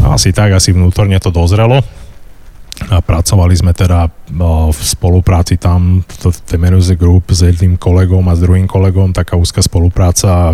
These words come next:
m, po voľných chvíľach pri káve sme sa teda dosť často bavili o tom, že by sme mohli teda niečo skúsiť vlastné. A toľko sme o tom rozprávali a sme teda si tlapli a išli sme do toho, hľadali sme nejaký priestor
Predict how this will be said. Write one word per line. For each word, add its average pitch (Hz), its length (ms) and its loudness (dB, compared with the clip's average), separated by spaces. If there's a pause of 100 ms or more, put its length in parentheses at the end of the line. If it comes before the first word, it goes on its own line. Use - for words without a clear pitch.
(160)
m, 85 340 -4 (260)
po - 160 -4
voľných 90 320 2
chvíľach 92 280 2
pri - 140 -2
káve 95 260 0
sme 90 140 0
sa 95 120 -2
teda 90 280 0 (520)
dosť - 220 0
často 92 420 0 (720)
bavili 101 320 0
o 98 100 2
tom, 104 120 0
že 98 80 2
by 95 80 2
sme 95 120 0
mohli 95 200 2
teda 92 200 0
niečo 92 240 0
skúsiť 92 460 -2
vlastné. 90 540 0 (1300)
A 80 480 0 (600)
toľko 92 260 0
sme 92 140 2
o 92 60 0
tom 90 120 0
rozprávali 87 540 2
a 87 60 2
sme 85 220 -2
teda 85 300 0 (440)
si 92 240 -2
tlapli - 480 -2
a 90 80 2
išli 90 160 -2
sme 82 120 0
do 85 120 0
toho, 90 160 -2
hľadali 87 240 0
sme 87 160 2
nejaký 87 240 -2
priestor 90 560 0